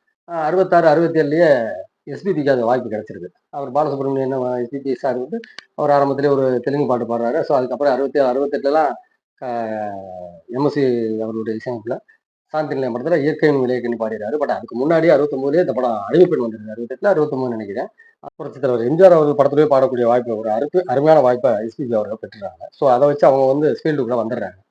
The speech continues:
அவங்க கொஞ்சம் கொஞ்சமா பிஸியாக ஆரம்பிச்சிடுறாங்க. ஆ, ஆனா இங்க இங்கிட்டு இளையராஜாவும் சரி, பாரதிராஜாவும் சரி, அவங்க சான்ஸ் தேடிக்கிட்டே இருக்காங்க. அவங்க கொஞ்சம் டிலே ஆகிட்டே இருக்குது. அப்படி காலகட்டத்துல தான் ஆயிரத்தி தொள்ளாயிரத்தி எழுபத்தி ஆறுல இளையராஜாவுக்கு வாய்ப்பு வருது, அன்னக்கிளி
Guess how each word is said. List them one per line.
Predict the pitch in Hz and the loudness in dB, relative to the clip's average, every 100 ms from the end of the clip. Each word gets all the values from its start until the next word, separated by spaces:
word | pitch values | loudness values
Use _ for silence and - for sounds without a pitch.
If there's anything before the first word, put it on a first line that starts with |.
| _ _ _ - 185 208 165 175 | _ _ _ -14 -2 0 2 4
அவங்க | 170 147 | 4 4
கொஞ்சம் | 147 151 | 2 2
கொஞ்சமா | 160 139 | 2 0
பிஸியாக | 131 147 131 | 2 4 4
ஆரம்பிச்சிடுறாங்க. | 113 110 - 92 92 90 - _ _ - 190 | 2 -6 -12 -16 -14 -14 -16 _ _ -6 -2
ஆ, | 180 | 0
ஆனா | 151 180 208 | 2 4 6
இங்க | 170 170 | 6 4
இங்கிட்டு | |
இளையராஜாவும் | 160 170 165 170 156 151 147 135 | 2 2 6 6 6 4 4 2
சரி, | 151 175 | 2 4
பாரதிராஜாவும் | 156 135 123 135 135 123 117 | 4 4 4 2 2 0 -2
சரி, | 113 180 | -2 2
அவங்க | 190 175 | 4 4
சான்ஸ் | 165 156 | 0 2
தேடிக்கிட்டே | 151 | 2
இருக்காங்க. | 139 143 131 131 185 | 2 0 0 2 2
அவங்க | 151 | 2
கொஞ்சம் | 147 127 | 0 0
டிலே | 135 | 2
ஆகிட்டே | 139 113 | 2 0
இருக்குது. | 120 107 92 120 _ _ _ - | -4 -8 -10 -16 _ _ _ -18
அப்படி | 147 156 | -12 -2
காலகட்டத்துல | 160 165 139 | 2 2 0
தான் | 135 156 | -2 2
ஆயிரத்தி | 147 151 143 | 2 2 0
தொள்ளாயிரத்தி | 127 123 139 | -2 -2 -2
எழுபத்தி | 160 151 139 113 | 0 -2 -2 2
ஆறுல | 127 160 143 143 101 - _ _ _ _ _ _ 151 | 4 4 2 0 -2 -10 _ _ _ _ _ _ -4
இளையராஜாவுக்கு | 165 135 117 120 | -2 0 -2 -2
வாய்ப்பு | 117 113 92 | -2 -4 -8
வருது, | 82 - - | -12 -16 -4
அன்னக்கிளி | 147 143 98 | -2 -2 -6